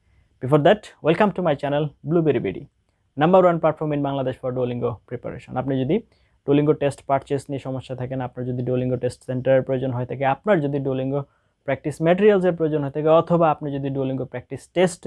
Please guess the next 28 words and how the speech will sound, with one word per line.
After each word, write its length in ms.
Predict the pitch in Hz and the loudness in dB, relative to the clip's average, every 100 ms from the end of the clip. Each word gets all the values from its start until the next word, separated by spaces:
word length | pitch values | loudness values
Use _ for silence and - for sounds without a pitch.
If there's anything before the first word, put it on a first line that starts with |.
| 160 | -2
দিয়ে 120 | 151 143 | 0 -2
নিজেকে 260 | 139 131 127 131 | -4 -4 -4 -4
যাচাই 280 | 135 151 147 | -6 -6 -8
করতে 200 | 139 135 135 | -10 -8 -6
চান, 120 | 131 | -6
you 60 | 127 | -6
can 100 | 123 123 | -6 -6
contact 260 | 117 - - | -8 -10 -14
with 120 | 71 - | -18 -18
me। 60 | - _ _ _ _ _ _ _ | -20 _ _ _ _ _ _ _
আমার 120 | 147 139 | 0 2
সাথে 120 | 156 151 | 4 2
কন্ট্যাক্টের 360 | 151 143 143 143 | 0 -2 -4 -2
ডিটেলস 260 | 143 143 135 | -2 -2 -4
আপনি 120 | 135 131 | -4 -4
ভিডিও 160 | 127 123 | -2 -4
কমেন্টে 260 | 127 123 120 | -4 -6 -8
পিন 120 | - 127 | -8 -4
করা 100 | 127 | -4
অবস্থায় 220 | 123 - 123 | -4 -6 -4
পেয়ে 120 | 131 | -2
যাবেন। 160 | 131 135 120 | -2 -2 2
আর 80 | 120 117 | 2 2
আপনি 120 | 131 131 | -6 -6
যদি 120 | 127 135 | -8 -8
twenty-four 380 | 135 131 190 202 | -8 -2 2 4
by 80 | 202 175 | 2 2
seven 160 | 170 | 2